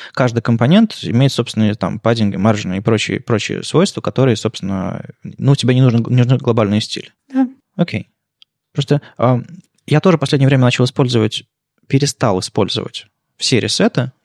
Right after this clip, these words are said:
Speaker 1: да, для проекта, над которыми я работаю, и где у меня есть возможность решать что-либо. То есть, а, я семейство шрифта, может быть,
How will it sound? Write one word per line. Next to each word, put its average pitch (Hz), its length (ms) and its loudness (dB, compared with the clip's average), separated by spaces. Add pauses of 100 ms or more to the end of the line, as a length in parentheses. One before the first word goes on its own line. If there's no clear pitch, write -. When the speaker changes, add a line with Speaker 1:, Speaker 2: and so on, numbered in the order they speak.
(120)
Speaker 1:
да, 90 220 -4
для 107 240 0
проекта, - 400 -2
над 110 80 -4
которыми 107 340 -2
я 98 80 0
работаю, - 680 -2 (140)
и 98 300 -2
где 113 220 0
у 101 40 0
меня 104 100 2
есть - 100 -4
возможность 101 360 0
решать - 320 -4
что-либо. - 560 -4 (260)
То 117 120 2
есть, - 180 -2 (320)
а, 101 240 0 (140)
я 117 100 0
семейство 131 400 0
шрифта, - 400 -2
может 131 400 4
быть, - 380 -4